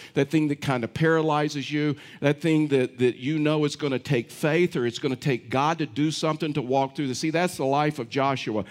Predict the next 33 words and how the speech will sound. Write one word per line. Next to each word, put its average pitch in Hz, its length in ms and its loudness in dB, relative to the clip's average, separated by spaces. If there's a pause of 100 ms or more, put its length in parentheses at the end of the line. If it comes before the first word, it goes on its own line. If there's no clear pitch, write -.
(220)
Just 185 180 0
a 190 60 2
little 175 220 2
bit 165 160 0
of 117 100 2
history 165 380 0
so 139 180 0
that 139 100 2
we 139 140 -2
kinda 143 420 0 (260)
have 156 240 2
a 135 40 0
footing 160 480 0
of 120 140 -2
where 147 160 4
we're 135 120 0
starting 143 520 -2
with 123 160 -2
this, 120 260 -2
with 127 180 -2
sermon, 165 460 0
and 123 100 0
then 120 80 0
we'll 147 120 0
get 170 240 -2
to 135 80 -4
Joshua 139 500 -2
chapter 135 320 -2
one, 131 300 -2
verses 120 320 -6
one 127 220 0
and 117 100 -2
nine. 123 320 0